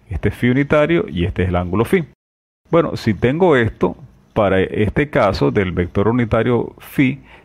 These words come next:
es más fácil porque tiene, para empezar, tiene dos componentes, pues.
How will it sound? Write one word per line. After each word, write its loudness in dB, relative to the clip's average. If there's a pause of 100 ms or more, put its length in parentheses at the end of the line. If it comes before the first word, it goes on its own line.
(120)
es -4
más 0
fácil -2
porque -2
tiene, -2 (140)
para -2
empezar, -2
tiene 0
dos 2
componentes, -4
pues. -18